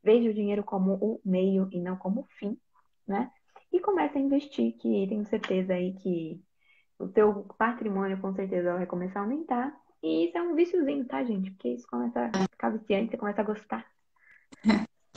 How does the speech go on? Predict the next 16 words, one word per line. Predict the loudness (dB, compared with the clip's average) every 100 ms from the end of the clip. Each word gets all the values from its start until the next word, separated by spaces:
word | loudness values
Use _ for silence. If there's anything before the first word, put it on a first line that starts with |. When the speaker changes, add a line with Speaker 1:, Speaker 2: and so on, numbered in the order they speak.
| -18 -18 -20 _ _ -4 -2 0 6
Speaker 2:
É | 10
uma, | 12 12 10 10 12
um | 12
bichinho | 10 12 10
que | 8 4
pica | 10 10 12 10
e |
você | 12 12
não | 12
quer | 12 12
mais | 12 10
sair | 10 10 10
daquilo | 10 10 10 10
lá, | 10 10
não. | 12 12
Speaker 1:
Não. | 12 8 0 -2 -4